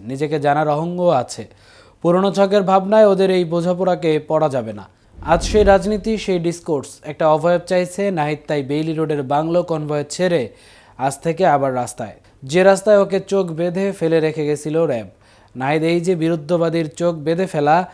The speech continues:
আসলে এর উল্টো পথে হাঁটা শুরু আজ থেকে। মনে পড়ছে আপনার কালো শিটে, মনে পড়ছে ব্যাডমিন্টন কোর্টে দাঁড়িয়ে আপনার স্বাগতোক্তি, 'ভাই, নতুন একটা বাসা খুঁজতে হবে।' আমরা সবাই নতুন বাসা খুঁজছি, যে বাসা সবার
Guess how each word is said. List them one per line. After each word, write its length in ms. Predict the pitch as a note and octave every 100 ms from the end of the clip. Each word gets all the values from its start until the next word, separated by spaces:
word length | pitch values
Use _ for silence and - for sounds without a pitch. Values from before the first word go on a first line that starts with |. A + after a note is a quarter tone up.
| - - -
আসলে 440 | D3 F#3 F3+ F#3 -
এর 160 | D#3 E3 -
উল্টো 340 | E3+ F3 G3
পথে 240 | E3+ E3 D#3+
হাঁটা 340 | C#3 D3 E3
শুরু 260 | E3 C#3 C#3
আজ 320 | C3 C3 -
থেকে। 320 | - G#2+ G#2+ - -
মনে 220 | D3 D#3
পড়ছে 380 | D#3 D#3+ F3+ F3+
আপনার 360 | D3+ C#3+ D3+ C#3 - - _ -
কালো 240 | D#3+ F3
শিটে, 400 | E3+ E3 E3+ F3+
মনে 260 | D#3+ D3 E3
পড়ছে 420 | E3 F3 F3 F#3+
ব্যাডমিন্টন 600 | E3 D#3+ E3+ F3 F3 F3
কোর্টে 300 | F#3 F3+ F#3+
দাঁড়িয়ে 400 | F3 E3+ F#3 G3
আপনার 300 | E3+ - D#3
স্বাগতোক্তি, 1080 | - - D#3+ E3 E3+ - E3 - - - - - - - _
'ভাই, 180 | C3 E3+
নতুন 260 | F3+ F3+ G3+
একটা 200 | G3 F#3+
বাসা 320 | D#3+ D#3+ F3
খুঁজতে 300 | D#3 D3+ D3
হবে।' 280 | B2+ A2 G2+ _ -
আমরা 220 | C#3 D3+
সবাই 320 | E3 D#3 E3+
নতুন 280 | E3+ F3 F3
বাসা 240 | F3 F3+
খুঁজছি, 420 | D3+ C#3+ - B2+ G2 - - - -
যে 140 | C#3+
বাসা 240 | D3+ D3+ D#3+
সবার 380 | E3 E3 F3+